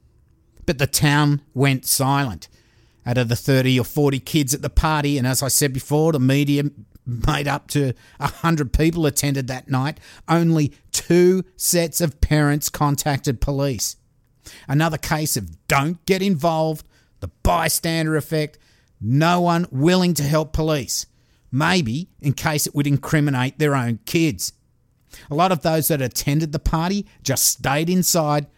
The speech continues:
they kept off the street, they weren't wanting to be seen, thinking that everyone was looking at them like they were some sort of rapist murderer. Anyway, eleven days later, three males, Matthew Webster,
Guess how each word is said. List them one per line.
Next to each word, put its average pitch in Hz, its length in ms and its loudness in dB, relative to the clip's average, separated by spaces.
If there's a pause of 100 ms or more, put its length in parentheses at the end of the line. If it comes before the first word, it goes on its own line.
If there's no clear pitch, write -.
(140)
they 104 80 -6 (120)
kept - 280 -4
off 160 100 -4
the 165 120 -8
street, 131 420 -2 (300)
they 107 100 -2
weren't 131 420 0
wanting 143 280 2
to 127 80 -2
be 127 120 -4
seen, 127 480 0 (320)
thinking 143 360 2
that 117 140 -4 (120)
everyone 143 520 0
was 113 200 -2
looking 127 280 0
at 117 140 -2
them 120 180 0
like 120 260 -2
they 120 100 0
were 107 180 -2 (440)
some 127 320 0
sort 117 280 -2
of 101 240 -6
rapist 120 540 -4
murderer. 120 640 2 (760)
Anyway, 160 500 0 (440)
eleven 156 300 2
days 143 280 0
later, 151 440 0 (200)
three 156 480 0
males, 165 520 0 (360)
Matthew 135 380 0
Webster, 143 640 0